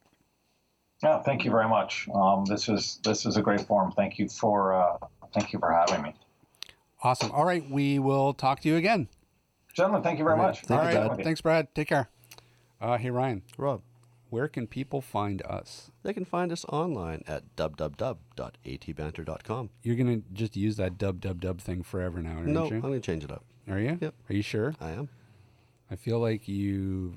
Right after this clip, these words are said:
Speaker 2: are falling victim of, of
Speaker 3: Nope.
Speaker 2: Okay.
Speaker 3: Nope.
Speaker 2: All right.
Speaker 3: You wait and see.
Speaker 2: All right.
Speaker 3: I'll
Speaker 2: We'll
Speaker 3: surprise
Speaker 2: see.
Speaker 3: you.
Speaker 2: It's all right.
Speaker 3: Right out of left field.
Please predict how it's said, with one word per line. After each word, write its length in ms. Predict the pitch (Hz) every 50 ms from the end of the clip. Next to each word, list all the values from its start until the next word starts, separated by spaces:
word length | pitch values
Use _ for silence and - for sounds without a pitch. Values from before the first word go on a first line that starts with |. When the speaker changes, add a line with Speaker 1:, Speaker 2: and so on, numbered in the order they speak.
| -
Speaker 2:
are 60 | 104
falling 360 | 101 - - 113 101 98 92 90
victim 420 | 90 98 90 - - 101 90 90
of, 360 | 87 87 85 85 92 - - _ -
of 80 | 98
Speaker 3:
Nope. 180 | 98 104 98 98 - - _ _ _ _ _ _ _ _ _ _ - -
Speaker 2:
Okay. 240 | 110 135 175 175 160 -
Speaker 3:
Nope. 200 | - 120 123 123 _ _ _ _ _ _ _ _ _ _ _ _ -
Speaker 2:
All 80 | 107
right. 220 | 123 135 127 135 147 151 _ - - _ _ _ _ _ _ -
Speaker 3:
You 120 | - 110
wait 120 | 120 131
and 100 | 139 139
see. 180 | - - 143 139 - _ _ _ - -
Speaker 2:
All 60 | 95
right. 160 | 110 127 139 -
Speaker 3:
I'll 80 | - -
Speaker 2:
We'll 140 | 110 113 123
Speaker 3:
surprise 240 | - - 135 143
Speaker 2:
see. 80 | 135 113
Speaker 3:
you. 80 | 107 - _ - -
Speaker 2:
It's 120 | 101 - -
all 140 | - 117
right. 180 | 165 214 208 180 202 -
Speaker 3:
Right 100 | 110 110
out 40 | 117
of 60 | 113
left 200 | 113 113 117 -
field. 280 | - 113 117 113 107